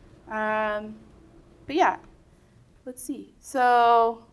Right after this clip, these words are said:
sorry, my notes. So I'm Karen, and then we're gonna go through and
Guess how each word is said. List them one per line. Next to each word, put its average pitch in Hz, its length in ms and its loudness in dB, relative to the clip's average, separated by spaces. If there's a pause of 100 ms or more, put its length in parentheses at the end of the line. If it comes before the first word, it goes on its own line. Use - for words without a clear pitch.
(840)
sorry, 180 320 -20
my 185 200 -18
notes. 180 560 -18 (240)
So - 140 -4
I'm 254 220 2
Karen, 233 560 -2 (460)
and 214 180 -4
then 208 120 -4
we're 202 120 -4
gonna 202 220 -8
go 196 220 -2
through 196 520 -6
and 190 560 -6